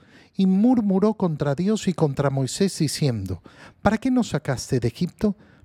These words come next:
¿Para que muriéramos en el desierto? No tenemos pan ni agua y ya estamos hastiados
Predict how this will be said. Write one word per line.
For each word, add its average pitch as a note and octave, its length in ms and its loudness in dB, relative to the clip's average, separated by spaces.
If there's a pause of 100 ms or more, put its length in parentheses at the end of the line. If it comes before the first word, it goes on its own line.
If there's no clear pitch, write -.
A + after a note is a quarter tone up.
¿Para C#3+ 160 2
que - 100 -6
muriéramos C#3+ 640 0
en B2+ 100 -2
el A2+ 100 -6
desierto? F3+ 640 -2 (400)
No F3+ 160 2
tenemos E3 480 -2
pan G#3 340 0
ni C#3+ 140 2
agua F3 260 4
y D3+ 60 2
ya F3 100 0
estamos G3+ 540 0
hastiados D3 1000 0